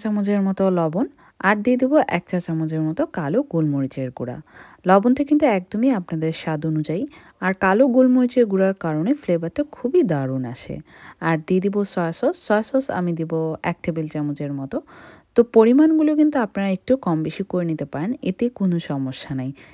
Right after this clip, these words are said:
স্বাদের একটুখানি উনিশ বিশ হতে পারে। কিন্তু আপনি যদি সবজিটা আমার মতো, আমার রেসিপিটা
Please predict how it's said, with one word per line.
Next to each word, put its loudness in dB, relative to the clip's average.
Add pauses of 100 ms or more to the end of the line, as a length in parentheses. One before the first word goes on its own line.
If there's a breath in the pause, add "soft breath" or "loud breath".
(160 loud breath)
স্বাদের 2 (180)
একটুখানি 0 (100)
উনিশ 0
বিশ -6 (100)
হতে -10
পারে। -10 (360 soft breath)
কিন্তু 2 (300)
আপনি -8 (120)
যদি 2 (120)
সবজিটা -4 (160)
আমার -2 (100)
মতো, -2 (120)
আমার -2
রেসিপিটা -4